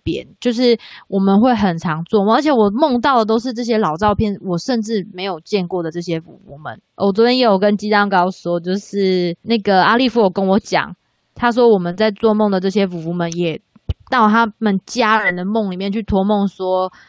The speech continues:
呃，他们知道我们正在做这件事情，所以我们做的所有事情基本上都要就是请一个灵媒或是祭司这样的角色来跟他们告知我们在做这件事情。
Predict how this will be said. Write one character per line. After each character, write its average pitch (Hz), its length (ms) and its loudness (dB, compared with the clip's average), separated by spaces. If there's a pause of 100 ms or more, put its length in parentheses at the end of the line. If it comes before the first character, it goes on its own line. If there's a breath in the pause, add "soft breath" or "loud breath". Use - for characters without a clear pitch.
(340 soft breath)
呃， 170 160 -8
他 214 160 0
们 202 100 0
知 - 80 -2
道 196 100 4
我 185 40 2
们 160 100 -10
正 185 160 -2
在 180 100 2
做 175 200 -4
这 170 120 -6
件 165 220 -10
事 - 200 -12
情， - 260 -16
所 220 200 -2
以 214 140 2
我 185 140 -6
们 180 160 -6
做 240 180 2
的 202 80 2
所 202 180 -2
有 202 140 2
事 214 220 -4
情 165 200 -10
基 175 160 -8
本 175 160 -6
上 180 300 -4
都 175 140 -2
要 180 180 2 (100)
就 202 140 -8
是 208 100 -2
请 175 320 -10
一 165 120 -10
个 165 240 -4 (300)
灵 180 220 -8
媒 185 200 0
或 196 120 2
是 185 180 -6
祭 196 240 -8
司 175 140 -8
这 180 80 -6
样 180 120 2
的 165 40 -2
角 143 220 -4
色 170 140 -2
来 156 260 -2
跟 233 180 0
他 226 140 2
们 208 160 2
告 185 260 0
知 175 200 -8
我 170 40 -4
们 143 100 -16
在 180 120 -4
做 180 180 -2
这 165 140 -6
件 156 160 -8
事 170 160 -10
情。 - 240 -16